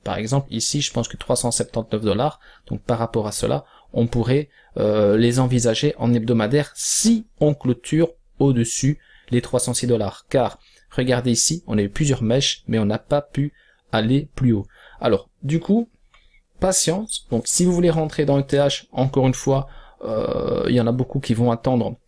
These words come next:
la Tenkan ou voir la Kinjun. Donc, pour l'instant, elles sont sur les mêmes niveaux, mais, euh, voilà, elles vont prendre des distances. Euh, on pourrait très bien repasser ici en dessous, on pourrait, voilà. Dans ce contexte, il fallait venir avant. Donc là, on a eu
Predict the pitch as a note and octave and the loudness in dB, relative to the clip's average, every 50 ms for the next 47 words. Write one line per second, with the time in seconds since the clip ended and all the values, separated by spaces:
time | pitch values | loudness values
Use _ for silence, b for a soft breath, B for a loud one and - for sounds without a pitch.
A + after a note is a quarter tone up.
0 | - - B2 B2 - - C3 B2+ B2 - B2+ A#2 G#2+ - _ _ _ _ _ _ | -6 -4 -2 -2 0 0 0 0 0 0 -2 -2 -2 -4 _ _ _ _ _ _
1 | _ _ _ _ _ - - - - - - C#3+ C#3 C3 C3 A#2+ A#2 G#2+ A2 - | _ _ _ _ _ -20 -16 -16 -8 -2 2 2 4 4 2 2 0 0 -2 0
2 | - C3+ C#3 E3+ F#3+ F3 A#2+ - - - A2 A2+ A2 - - - B2+ A2 G#2+ - | 2 2 4 4 4 4 2 2 0 0 0 0 0 0 0 0 0 0 0 0
3 | - A#2 A2 - - A2 G#2 A2 A2+ A2 G#2+ G#2+ G#2+ A#2 B2 A#2+ A2 G#2+ A2 A#2 | -2 -2 -2 0 0 0 2 2 2 2 2 0 0 0 2 2 2 2 2 2
4 | A2+ G2+ G2 F#2+ - - A2+ A#2 G#2+ - - - - - G#2+ G#2 A2 A2 A2 - | 2 0 0 -2 -2 -2 -2 -2 -2 -4 -6 -8 -8 -6 -4 -2 0 -2 -2 0
5 | - - C3 A2+ - G2 G#2 A2+ G#2+ G#2 A2+ A2 - - C3 D3 F#3+ F3+ - - | 0 0 0 0 -2 -2 -2 0 0 0 0 -2 0 0 0 0 0 0 -2 -4
6 | - B B B B B B B B B B A2+ A2+ A2+ - - C3+ C3 B2+ D3 | -8 B B B B B B B B B B 0 0 0 0 0 2 2 4 4
7 | D3+ D3 D#3+ C#3+ - - C#3+ C#3+ D3 C3+ - A#2+ A#2+ C3 D3 C#3 - A2+ - - | 4 4 4 2 2 0 0 2 2 0 0 0 2 2 2 2 2 0 -2 -2
8 | - C3 B2+ A#2+ - A#2+ A2 A2 G#2+ - - - C#3 D#3 D3+ C3 - A#2+ A#2 B2+ | -2 -2 0 0 0 0 0 0 -2 -2 0 2 2 2 2 4 4 2 2 2
9 | - - B2+ B2+ A#2+ - B B B B B B B C3+ D3 - - F3+ F3 - | 2 2 0 0 0 0 B B B B B B B 2 2 2 2 0 2 2
10 | F3 E3+ - F#3 G3 F#3 - - - - - C#3 C3 B2 - C#3 C3+ C#3 C#3+ C3 | 2 2 2 2 0 0 -2 -8 -12 -6 -2 0 0 0 2 2 2 4 4 4
11 | B2 A#2+ B2+ B2+ A#2+ - - _ - B2 A#2+ A#2+ G2+ - - - A2 - - C#3 | 4 2 4 2 2 0 -4 _ -2 -2 -2 -2 -4 -4 -4 -4 -4 -2 0 2
12 | D#3 E3 D#3 C3+ B2+ B2 B2+ C3+ D3 D3 | 2 4 4 4 4 2 2 2 0 -2